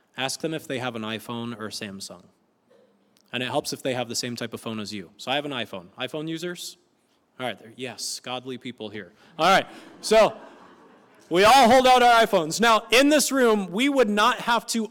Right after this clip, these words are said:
argue with somebody that there is an iPhone factory somewhere on the planet, right? Why? Because we all have iPhones. That is the argument.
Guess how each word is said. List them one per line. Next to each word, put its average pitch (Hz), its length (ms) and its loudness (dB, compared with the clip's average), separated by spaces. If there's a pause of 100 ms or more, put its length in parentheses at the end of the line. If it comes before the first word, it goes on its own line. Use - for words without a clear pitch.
(100)
argue 202 540 4
with 165 180 0
somebody 156 500 0
that 180 240 0
there 196 160 2
is 180 200 -2
an 180 100 0
iPhone 208 600 0
factory 156 640 -2
somewhere 165 580 -2
on 147 180 -4
the 147 80 -8
planet, 117 400 -10 (420)
right? 180 260 -2 (800)
Why? 190 340 2
Because 175 320 -4
we 175 140 -2
all 196 160 0
have 160 460 -4 (1080)
iPhones. 269 640 -4 (1700)
That 226 260 -2
is 269 200 -4
the 202 120 -2
argument. 139 720 -4